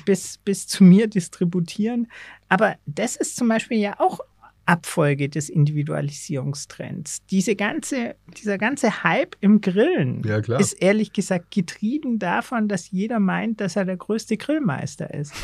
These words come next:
Speaker 2: <laughs>
Speaker 1: Und so gibt's in ganz, ganz vielen Ausprägungen eigentlich die,
Speaker 2: Hm.
Speaker 1: den Hype um die individuelle Fähigkeit,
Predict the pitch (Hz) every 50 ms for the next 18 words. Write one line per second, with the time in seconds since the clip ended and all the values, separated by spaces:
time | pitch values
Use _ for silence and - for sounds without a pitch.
0 | - - - - - - - - - - - - _ - - 196 214 202 - -
1 | _ - 190 185 - - 185 - - 214 208 302 311 - - - - 202 214 214
2 | 220 233 311 311 - - 247 233 226 - - - - 262 269 269 247 220 - -
3 | 123 139 226 359 - - - _ - - - - 170 165 170 180 185 208 208 226
4 | 254 254 269 320 370 480 622 - - _ _ _ _ _ _ _ _ _ _ -
5 | - 147 175 214 254 269 330 320 285 - - 240 233 254 269 269 - - - _
6 | _ _ _ _ - - _ _ - 190 196 208 196 180 170 151 - _ _ _
7 | _ _ _ _ _ _ _ _ _ _ _ _ _ _ _ _ _ _ _ _
8 | _ _ _ _ _ _ _ _ _ _ _ _ _ _ _ _ _ _ _ _
9 | _ _ _ - 120 185 180 185 156 131 165 170 185 240 311 349 - - - 214
10 | 226 233 214 - 226 - - 233 294 339 330 320 294 233 226 226 214 - 214 196
11 | 190 208 214 214 180 - - - 190 196 220 202 - - - - - - - -
12 | _ _ - - -